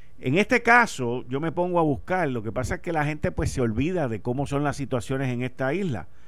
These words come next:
Eh, este esquema tuvo una, un reconocimiento y salió a la luz pública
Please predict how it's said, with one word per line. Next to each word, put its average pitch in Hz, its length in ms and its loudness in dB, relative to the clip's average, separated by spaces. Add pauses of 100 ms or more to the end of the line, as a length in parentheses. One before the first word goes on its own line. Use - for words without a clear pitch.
(600)
Eh, 135 300 -4
este 160 240 0
esquema 165 720 4 (560)
tuvo 147 720 2
una, 123 1000 -4 (180)
un 107 120 -8
reconocimiento 131 1120 0
y 92 80 -4
salió 101 260 -4
a 107 60 -2
la 123 100 0
luz 127 160 0
pública 120 580 -2